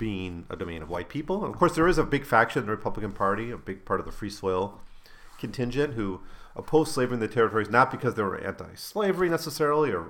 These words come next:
or, or social egalitarians, but simply because they did think the land out in the West should be, um, essentially reserved for, for white people. And, you know, Lincoln has political realities he has to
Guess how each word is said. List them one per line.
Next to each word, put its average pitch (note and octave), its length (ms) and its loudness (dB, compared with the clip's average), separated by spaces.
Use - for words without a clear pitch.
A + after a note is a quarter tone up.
or, E2+ 140 -8
or F2 160 -10
social G2+ 340 -4
egalitarians, C#3+ 680 -4
but - 100 -10
simply G2+ 240 -8
because G2 360 -6
they G2+ 100 -4
did G3+ 240 0
think - 380 -10
the F2+ 80 -10
land F2+ 260 -6
out F2+ 60 -6
in E2+ 60 -10
the F2 60 -14
West E2 220 -8
should E2+ 160 -10
be, F2 260 -10
um, E2 300 -16
essentially F#2 460 -8
reserved D#2+ 420 -12
for, D#2+ 220 -8
for - 160 -16
white D#2+ 200 -10
people. E2 380 -12
And, E2+ 140 -12
you F2 140 -14
know, D#2+ 240 -10
Lincoln G2 240 -2
has A2 140 -2
political G#2+ 340 -2
realities F2 480 -4
he F2 80 -10
has D#2+ 180 -10
to E2+ 300 -18